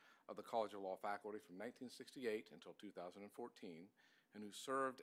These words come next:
as the Dean of the College of Law for ten years. Dean Fisher retired in two thousand and fourteen, and he is the William J. Mayer Junior Dean Emeritus and the Robert M. Steptoe and James D. Steptoe Professor of Property Law Emeritus.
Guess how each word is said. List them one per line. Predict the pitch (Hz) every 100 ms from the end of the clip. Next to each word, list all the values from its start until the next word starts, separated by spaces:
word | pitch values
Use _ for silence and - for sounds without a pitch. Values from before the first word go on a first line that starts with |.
| -
as | 104 98 95
the | - 87
Dean | 113 107 110
of | 98
the | 90 -
College | 98 90
of | 92
Law | 87 80 80 - - _ _
for | - -
ten | 90 82
years. | 78 - - - _ _ _ _ _ - - -
Dean | 127
Fisher | 131 139 143
retired | 123 - 180 165
in | 120
two | 107 117
thousand | 107 98 98
and | 95
fourteen, | - 95 - 101 110 104
and | 101 98
he | 117 110
is | 98
the | - 104 98 -
William | 110 123 117
J. | 107 104
Mayer | 101 101 101
Junior | 92 101 95 90
Dean | 104 101
Emeritus | 98 127 139 160 - - - - - -
and | 104
the | 101
Robert | 110 110 104
M. | 117
Steptoe | 101 - 117 - 104 101
and | 95
James | 92 104 101 90 -
D. | 113
Steptoe | 117 117 98 - 90 -
Professor | 95 101 92 92 90
of | - -
Property | 131 123 98 87
Law | 82
Emeritus. | 76 76 64 71 - -